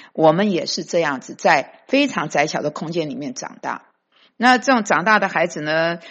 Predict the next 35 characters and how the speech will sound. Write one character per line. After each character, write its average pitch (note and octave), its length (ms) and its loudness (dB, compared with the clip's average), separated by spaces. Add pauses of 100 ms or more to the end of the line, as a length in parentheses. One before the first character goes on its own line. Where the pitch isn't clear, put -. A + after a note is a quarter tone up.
(100)
当 F#3+ 120 2
然 F3 120 2
就 F#3 100 -6
是 G3 100 -6
愤 F#3+ 280 -2
青 F#3 340 -8
嘛， E3+ 160 0
愤 G3 220 -6
世 F3 180 -8
嫉 D#3 260 -10
俗 C3 160 -8
嘛， C#3 200 -6
对 F3 100 -8
不 D#3+ 80 -2
对？ D#3+ 160 4
都 A3 180 -4
是 A3 120 -8
你 D#3 80 -8
们 D#3+ 140 -10
欺 - 200 -8
负 F#3+ 160 -8
我 C3+ 140 -2
们 B2 180 -12
啊， C3+ 280 -4
把 D3 160 -4
房 D#3+ 200 -6
子 D3+ 140 -4
啊、 C#3 80 0
地 G3 200 -8
啊 D#3 60 -2
都 - 180 -8 (100)
拿 C#3+ 220 -4
走 F#2 200 -8
了 A#2 80 -12
嘛。 C#3 160 -16